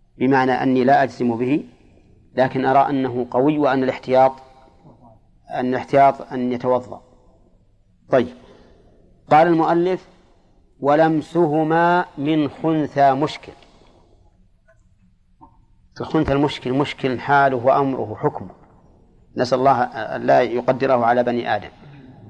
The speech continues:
الخنثى المشكل يعطى أحكام الذكر والأنثى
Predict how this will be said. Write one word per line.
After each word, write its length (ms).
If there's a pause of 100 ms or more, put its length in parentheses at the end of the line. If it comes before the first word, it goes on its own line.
(1200)
الخنثى 380
المشكل 540 (1080)
يعطى 560
أحكام 320
الذكر 340
والأنثى 400